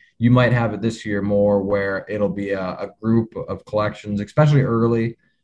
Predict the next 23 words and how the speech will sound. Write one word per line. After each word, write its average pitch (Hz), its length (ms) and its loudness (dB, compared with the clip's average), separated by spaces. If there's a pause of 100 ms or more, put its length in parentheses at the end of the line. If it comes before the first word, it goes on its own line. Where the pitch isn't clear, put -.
(120)
You 110 80 -4
know, - 20 0
this 123 200 2
year 120 140 4
it's 113 160 -4
nice 117 180 0
for 113 120 -8
Wisconsin 104 760 -4
because 98 540 -8 (260)
the 113 100 -6
schedule 110 640 0
is - 160 -8
much 107 340 -4
easier 110 440 0
in 98 60 -2
the 92 60 -4
front 113 380 -4
where 98 80 -6
you 101 100 -4
can 98 120 -10
kind 107 180 -8
of 92 60 -6
work 104 340 -6